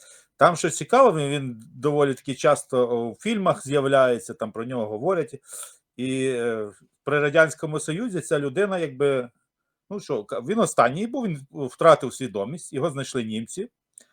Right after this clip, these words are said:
але не розстріляли. Приїхав генерал і його в офіцерський госпіталь відправив, щоб його відкачали. Його відкачали, він так на-, приїхав, подивився на нього, відправили в концтабор. І в сорок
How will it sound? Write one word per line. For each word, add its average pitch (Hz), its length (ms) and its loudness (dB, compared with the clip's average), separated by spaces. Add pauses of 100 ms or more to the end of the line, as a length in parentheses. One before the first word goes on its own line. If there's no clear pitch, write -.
(200)
але 139 180 4
не 175 120 2
розстріляли. 135 560 0
Приїхав 175 400 -4
генерал 127 560 0 (840)
і 226 340 -6 (160)
його 170 260 2
в 196 40 4
офіцерський 165 580 0
госпіталь 110 460 -4
відправив, 170 520 2
щоб 135 200 -10
його 143 140 -2
відкачали. 98 540 -8
Його 160 140 -4
відкачали, 175 640 2
він 135 160 -8
так 127 200 -4
на-, 139 160 -10
приїхав, 139 320 -6
подивився 151 500 -4
на 165 120 -8
нього, 160 300 -6
відправили 190 440 2
в - 20 -6
концтабор. 160 600 -6 (640)
І 120 60 -8
в - 40 -10
сорок 208 240 4